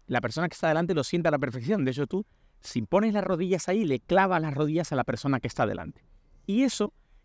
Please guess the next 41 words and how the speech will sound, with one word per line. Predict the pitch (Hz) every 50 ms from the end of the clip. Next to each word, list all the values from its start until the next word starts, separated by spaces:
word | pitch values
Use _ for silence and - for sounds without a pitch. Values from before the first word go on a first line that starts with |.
| _ -
es | 165 170
lo | 208 208
que | 202 190
se | 165 - 151
fue | - - 196 202
produciendo | - 214 208 196 180 - - 190 185 190 185
durante | 180 160 143 123 117 117 101
todo | - 131 123 117
el | 113
vuelo. | 104 101 110 104 95 87 - - - - - - - - - -
La | - 104
señora | - 107 98 98 95 92
echaba | 87 - 101 92
el | 87
asiento | 85 - 104 92 98
para | 107 135 147
atrás, | 139 - 156 156 151 156 143 -
el | 110 101
de | 95
atrás | 85 90 92 90 -
se | - 104 -
quejaba, | 127 117 - 165 170 160 151 151 147 151 147
el | 127
de | 98 98
atrás | - - 92 -
le | 107 -
clavaba | 98 92 90 90 95
las | 95 92 92
rodillas | 101 95 98 95
a | 101
la | 101
señora | - - 117 98 110 135
adelante, | 156 170 165 156 151 - 147
la | 135 117
señora | - 113 98 95 98
adelante | 98 95 104 104 - 101
hacía | - - 95 90
fuerza | 87 98 87 85 104 92
con | 101 95
la | 98
espalda | 90 - - 113 107 101 98 98 92